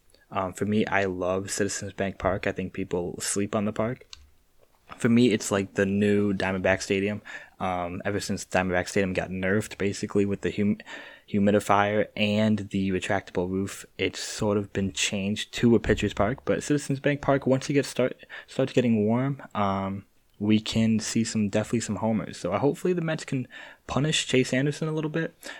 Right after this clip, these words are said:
Um, I'm looking at guys like Nimmo, who's probably gonna be hitting towards the top of the lineup. He's good against righties. And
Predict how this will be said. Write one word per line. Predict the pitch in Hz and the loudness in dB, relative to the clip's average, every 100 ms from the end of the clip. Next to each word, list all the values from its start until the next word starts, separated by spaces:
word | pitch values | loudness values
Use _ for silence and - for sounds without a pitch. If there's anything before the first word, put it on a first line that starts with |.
| - | -12
Um, | - 101 95 | -2 0 2
I'm | 123 165 | 2 4
looking | 165 160 | 4 2
at | |
guys | 123 127 127 | 4 2 2
like | 104 | 0
Nimmo, | 95 101 113 127 147 | 2 2 2 0 -2
who's | 120 - | -2 0
probably | 110 117 | 2 2
gonna | 98 | 2
be | 95 | 0
hitting | 117 107 | 0 0
towards | 95 104 98 | 0 -4 -4
the | |
top | 92 107 101 | -2 0 0
of | 104 | 0
the | |
lineup. | 95 92 104 - | 0 -2 -4 -4
He's | 143 143 | -6 0
good | 117 | 0
against | 107 98 - | 2 -2 -2
righties. | 101 104 101 - - - - | -2 -2 -2 -6 -16 -18 -14
And | - 107 104 | -2 0 0